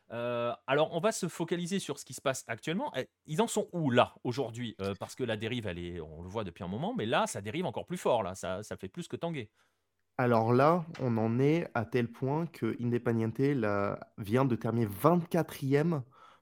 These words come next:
Speaker 2: d'une ligue de vingt-huit, avec seulement vingt-huit points en vingt-sept matchs. Ils sont tout juste à un point par match, quasiment,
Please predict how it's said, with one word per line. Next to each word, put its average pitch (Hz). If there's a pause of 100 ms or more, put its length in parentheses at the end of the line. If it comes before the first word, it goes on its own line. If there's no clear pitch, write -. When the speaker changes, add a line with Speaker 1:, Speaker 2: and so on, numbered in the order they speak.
Speaker 2:
d'une 113
ligue 147
de 117
vingt-huit, - (400)
avec 131
seulement 156
vingt-huit 147
points 170
en 117
vingt-sept 131
matchs. 104
Ils 113
sont 113
tout 143
juste 165
à 113
un 117
point 120
par 113
match, 127
quasiment, 110